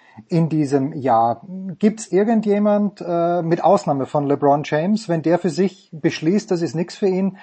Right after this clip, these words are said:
dass Adam Silver da wirklich ins Grübeln kommt? Oder müsste es wirklich LeBron sein, der sagt, "Äh, für mich ist das nix, macht euren Scheiß alleine"?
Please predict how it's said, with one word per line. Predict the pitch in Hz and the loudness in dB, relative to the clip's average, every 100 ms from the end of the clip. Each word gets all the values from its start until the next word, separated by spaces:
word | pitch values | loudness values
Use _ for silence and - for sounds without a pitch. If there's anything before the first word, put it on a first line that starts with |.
| - - | -20 -4
dass | 165 165 | -2 0
Adam | 165 175 | 0 0
Silver | - 175 185 | 0 2 4
da | 175 160 | 4 4
wirklich | 175 156 | 0 -2
ins | 160 - | -4 0
Grübeln | 160 147 127 | 2 2 0
kommt? | - 123 143 | 0 -2 2
Oder | 143 | 2
müsste | 151 151 | 2 -2
es | 175 | 0
wirklich | 170 160 | 0 0
LeBron | 156 143 160 175 | 0 4 4 4
sein, | 175 165 | 2 0
der | 160 147 | 0 0
sagt, | 151 151 175 | 0 -4 -6
"Äh, | 165 165 156 | -4 -4 -4
für | 160 | -4
mich | 156 175 | -2 0
ist | 185 - | 0 -2
das | 143 | -2
nix, | 156 156 - | -2 -4 0
macht | 147 143 | 0 0
euren | 156 135 | -4 -4
Scheiß | 139 127 135 | -2 -2 -2
alleine"? | 123 110 101 | -4 -4 -10